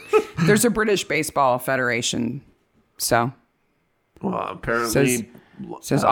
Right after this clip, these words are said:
Speaker 2: Aussie.
Speaker 1: Lost in Paradise is, Death in Paradise is a member.
Speaker 2: Yep. So no problem getting a baseball bat.
Speaker 1: So she says, so, so then
Speaker 2: Can't
Speaker 1: we have this weird misdirect because we think that it's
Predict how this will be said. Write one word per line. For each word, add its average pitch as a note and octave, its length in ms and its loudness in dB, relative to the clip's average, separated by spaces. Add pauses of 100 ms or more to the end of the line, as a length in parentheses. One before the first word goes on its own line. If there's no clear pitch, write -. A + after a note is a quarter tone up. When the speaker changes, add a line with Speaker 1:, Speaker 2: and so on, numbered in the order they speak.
Speaker 2:
Aussie. A#2 120 0
Speaker 1:
Lost A#2+ 280 0
in G#2+ 120 -4
Paradise A#2 560 -4
is, F#3 180 -8 (520)
Death C#3 240 2
in C3+ 100 -4
Paradise C#3 540 -4
is - 120 -8
a F3+ 40 -10
member. C#3+ 540 -2
Speaker 2:
Yep. E3+ 300 6 (480)
So - 300 -2
no E3+ 160 4
problem D3+ 240 0
getting C#3 160 -4
a A2+ 40 -4
baseball A#2+ 320 -4
bat. - 180 -8 (460)
Speaker 1:
So E3 220 6
she B3 280 2
says, G#2+ 840 0 (1600)
so, - 320 4 (280)
so D#3 220 2
then G3 180 4
Speaker 2:
Can't B3+ 140 6
Speaker 1:
we F#3 100 6
have D#3+ 220 4
this D3+ 200 0
weird C3+ 360 0
misdirect G#2+ 680 -4
because A2 440 -2 (400)
we C3 180 4
think D#3 480 0 (100)
that A#2 200 0
it's - 280 -4